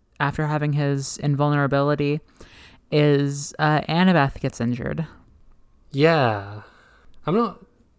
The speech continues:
Speaker 2: okay, I'm, I'm unsure on this. How does this demonstrate, uh, Percy's detached perspective?
Speaker 1: Or, <sighs> I don't know, just, I guess just, like, things are going to go wrong now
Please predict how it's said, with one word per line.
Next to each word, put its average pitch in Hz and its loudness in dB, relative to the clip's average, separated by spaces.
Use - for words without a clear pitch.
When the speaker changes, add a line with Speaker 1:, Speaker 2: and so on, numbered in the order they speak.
Speaker 2:
okay, 139 0
I'm, 143 -6
I'm 165 -2
unsure 139 0
on 107 -2
this. 101 -6
How 139 -2
does 139 0
this 123 -2
demonstrate, 117 -2
uh, 107 -4
Percy's 113 -2
detached - -8
perspective? 123 -4
Speaker 1:
Or, 208 2
<sighs> - -8
I 180 -4
don't 220 4
know, - -8
just, 180 -4
I 196 4
guess 214 2
just, - -2
like, 175 -2
things 220 4
are 170 2
going 175 2
to 175 0
go 151 4
wrong 127 2
now 117 -4